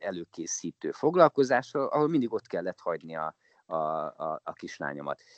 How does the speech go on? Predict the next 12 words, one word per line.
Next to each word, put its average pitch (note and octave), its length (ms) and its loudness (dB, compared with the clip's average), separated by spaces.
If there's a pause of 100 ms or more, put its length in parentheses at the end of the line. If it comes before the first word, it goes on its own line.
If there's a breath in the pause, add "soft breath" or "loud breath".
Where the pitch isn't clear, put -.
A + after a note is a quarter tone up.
És - 60 -20
hát B2 100 -2
mit A#3+ 140 4
csinálják G2 380 0
az A#2+ 160 0
alatt F#2+ 240 -4
a G#2 80 -8
két-három-négy F2+ 840 -2
óra D2+ 200 -6
alatt? F3 400 0 (260 loud breath)
Hát - 200 0
egy, E3+ 140 0